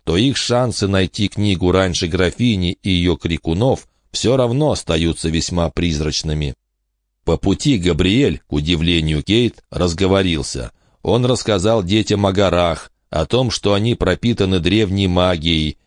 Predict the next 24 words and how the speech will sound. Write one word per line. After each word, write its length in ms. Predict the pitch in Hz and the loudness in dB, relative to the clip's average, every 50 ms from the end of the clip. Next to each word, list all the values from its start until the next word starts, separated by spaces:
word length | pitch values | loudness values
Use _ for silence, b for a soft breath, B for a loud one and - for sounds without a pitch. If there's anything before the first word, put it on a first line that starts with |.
| _ - | _ -6
и 140 | - 71 | -4 -4
поэтому 640 | 73 - 82 80 85 98 107 104 - 98 92 92 87 | -2 0 0 2 2 2 2 0 0 0 0 0 -2
к 100 | - - | -2 -2
ним 380 | - 101 127 139 113 87 80 80 | -2 0 0 0 0 0 -2 0
нужно 400 | 90 104 107 82 85 90 92 90 | 0 0 0 0 0 0 0 0
относиться 640 | - - 90 87 82 - - 120 110 - - 95 | 0 0 -2 -2 -2 -2 -2 -4 -4 -2 -4 -4
с 100 | - - | -2 -2
уважением. 800 | 95 87 95 95 85 71 82 80 80 78 71 71 69 67 67 65 b b b b b b b b b | 0 0 2 2 0 2 0 0 0 0 -2 -2 -4 -4 -6 -6 b b b b b b b b b
Он 220 | - 98 123 117 | -2 0 0 0
сказал, 480 | - - - 104 95 90 113 120 120 104 | -2 0 0 0 2 2 2 2 2 0
что 240 | - - - 95 | -2 -2 0 0
люди 360 | 98 104 120 120 107 92 95 101 | 2 2 2 0 0 0 0 -2
из 140 | 95 - | -2 -2
Кембриджского 760 | - - 113 117 104 87 90 90 82 - - - 87 80 82 | -2 -2 0 0 0 0 0 -2 -2 -4 -4 -4 -2 0 0
водопада 720 | 78 85 80 76 80 - - 117 143 147 95 78 76 65 - - | 0 0 0 0 -2 0 0 0 0 2 0 -2 -4 -6 -6 -8
всегда 520 | - - - 104 95 98 98 131 156 160 120 | -8 -6 -4 -2 -2 0 0 2 2 2 0
знали, 400 | 85 85 92 90 90 87 85 78 | 0 0 0 2 2 2 0 -2
что 260 | - - - 95 90 | -2 0 0 0 0
здесь 360 | 82 78 90 90 82 - - | 0 0 0 0 0 -2 -2
есть 320 | 90 92 90 85 - - | 0 0 0 0 -2 -4
места, 580 | 80 82 80 - - - 104 117 139 127 85 - _ _ _ _ - | -4 -4 -4 -4 -4 -2 0 0 2 0 -2 -4 _ _ _ _ -6
которые 500 | - 78 - - 107 107 107 110 107 107 | -6 -4 -2 0 0 2 2 2 2 0
нельзя 460 | 107 113 107 98 85 98 120 110 87 | 0 0 0 0 0 2 2 2 2
раскапывать, 800 | 85 85 78 - - 85 82 78 73 80 78 73 78 73 - - | 0 -2 -2 -4 -2 0 0 0 0 0 0 0 0 -2 -4 -6